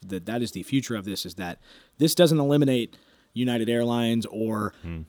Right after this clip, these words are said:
Speaker 1: whatever Elon Musk comes up for, for,
Speaker 2: Maglev
Speaker 1: uh,
Speaker 2: train.
Speaker 1: for maglev training. I don't think it, I don't think it's human transport. I think it's parts, pieces, and other things. 'Cause if you think about it, it's like, we no longer need to fly somebody up to space to take a screw, a bolt out there for the Hubble telescope.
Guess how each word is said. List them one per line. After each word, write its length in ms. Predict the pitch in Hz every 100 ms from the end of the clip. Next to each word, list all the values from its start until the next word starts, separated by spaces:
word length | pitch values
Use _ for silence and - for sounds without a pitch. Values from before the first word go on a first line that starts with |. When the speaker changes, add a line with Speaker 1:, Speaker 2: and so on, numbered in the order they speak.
| 123
Speaker 1:
whatever 440 | 120 120 113 117 113
Elon 280 | 131 123 117
Musk 220 | 117 -
comes 220 | - 120
up 160 | 117 -
for, 360 | 120 113 104 101
for, 340 | - 113 104 101
Speaker 2:
Maglev 300 | 95 92 90
Speaker 1:
uh, 20 |
Speaker 2:
train. 160 | 87 85
Speaker 1:
for 120 | 104
maglev 400 | 110 113 117 110
training. 300 | - 123 107
I 40 | 131
don't 80 |
think 140 | 180 196
it, 140 | 147
I 60 | 143
don't 100 | 190
think 140 | 214
it's 120 | 196 -
human 300 | - 190 208
transport. 460 | 220 214 - 220 -
I 120 | 190
think 200 | 220 180
it's 160 | - - -
parts, 300 | - 151 -
pieces, 420 | - 151 - 123
and 80 | 113
other 180 | 123 110
things. 280 | - 78 80
'Cause 240 | 117 98 - _ _ _ _
if 60 | 156
you 60 |
think 180 | 156 226
about 220 | 156 123
it, 60 | 120
it's 140 | 110
like, 200 | 123 110 _ _ _
we 80 | 196
no 140 | 226
longer 340 | 160 151 165 117
need 240 | 127 120
to 100 | -
fly 280 | - 120 117
somebody 300 | - 123 113
up 80 | 104
to 60 | -
space 540 | - 139 110 98 - - _ _ _
to 200 | - 120
take 260 | 92 139 117
a 40 | 92
screw, 500 | - 143 139 131 101
a 100 | 107
bolt 280 | 131 147
out 100 | 123 107
there 120 | 107
for 80 | 104
the 60 |
Hubble 180 | 113 104
telescope. 500 | - 139 - 90